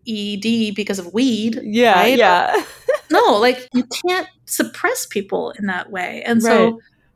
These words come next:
Speaker 1: from a Unicode perspective, we are looking at multiple uses. We are anticipating use in sequences. We're looking at how it's used conventionally throughout history.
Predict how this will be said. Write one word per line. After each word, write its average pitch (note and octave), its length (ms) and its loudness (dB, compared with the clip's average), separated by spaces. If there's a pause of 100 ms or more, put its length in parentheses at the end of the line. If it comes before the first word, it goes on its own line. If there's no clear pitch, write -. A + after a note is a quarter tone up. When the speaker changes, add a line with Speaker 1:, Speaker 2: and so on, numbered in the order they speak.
(220)
Speaker 1:
from C#4 220 2 (100)
a C4 360 0 (180)
Unicode D#4+ 540 0
perspective, G#3+ 540 -4 (420)
we C4 200 2
are B3+ 120 4
looking A#3 580 0
at G#3 120 -6
multiple F3+ 380 -6
uses. - 520 -10
We A#3+ 160 4
are A3+ 100 2
anticipating A3+ 1120 0
use A#3+ 200 2
in A3+ 100 2
sequences. A3+ 720 -2
We're A#3 80 2
looking B3 500 0
at A#3 100 -2
how B3 320 -2
it's A#3 220 -4
used A#3 400 0
conventionally F#3+ 1080 -4
throughout G3+ 280 0
history. A#3+ 640 -4